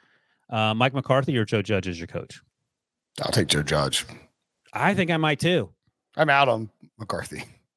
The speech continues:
Speaker 1: 'Cause here's the
Speaker 2: No
Speaker 1: thing.
Speaker 2: show Monday.
Speaker 1: Tom Brady can just say, "Just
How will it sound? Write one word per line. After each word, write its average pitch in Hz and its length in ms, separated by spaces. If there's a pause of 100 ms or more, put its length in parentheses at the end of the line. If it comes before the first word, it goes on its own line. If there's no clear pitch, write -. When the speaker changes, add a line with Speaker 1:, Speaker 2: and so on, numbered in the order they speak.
Speaker 1:
'Cause 147 120
here's 311 160
the 185 80
Speaker 2:
No 208 60
Speaker 1:
thing. 220 160
Speaker 2:
show 208 260
Monday. 190 760 (260)
Speaker 1:
Tom 214 220
Brady 185 260
can 135 200
just 131 200
say, 123 280 (460)
"Just 143 240